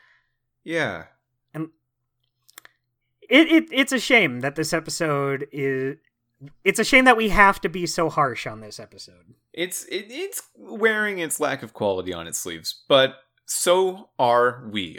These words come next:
Speaker 1: on our own Twitter accounts. Dustin, what's
Speaker 2: <laughs>
Speaker 1: yours?
Speaker 2: My Twitter is Amazing D J Dustin. That's the one.
Speaker 1: It's a good one.
Speaker 2: That's also my ins-, thank you. It's also my Instagram.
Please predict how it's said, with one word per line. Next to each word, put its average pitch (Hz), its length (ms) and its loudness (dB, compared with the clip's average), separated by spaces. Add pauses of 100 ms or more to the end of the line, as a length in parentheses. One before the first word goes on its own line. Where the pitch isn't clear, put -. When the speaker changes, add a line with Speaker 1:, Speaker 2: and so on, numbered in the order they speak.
Speaker 1:
on 120 160 0
our 131 180 2
own 180 140 -2
Twitter 240 320 2
accounts. 92 540 -4
Dustin, 160 380 0
what's 165 180 -4
Speaker 2:
<laughs> - 20 -8
Speaker 1:
yours? 139 460 -4 (1200)
Speaker 2:
My 202 520 6
Twitter 156 600 2 (120)
is 151 580 2 (100)
Amazing 190 680 -2
D 220 160 -2
J 240 200 2
Dustin. 156 600 0 (840)
That's - 260 4
the 190 100 0
one. 165 380 0 (240)
Speaker 1:
It's - 140 -6
a 220 40 -2
good 294 240 -2
one. 262 180 0
Speaker 2:
That's 165 160 -6
also 233 180 6
my 185 180 4
ins-, 170 400 -6 (260)
thank 302 300 -4
you. 113 140 -14
It's 110 140 -12
also 240 240 4
my 185 200 2
Instagram. 120 840 -4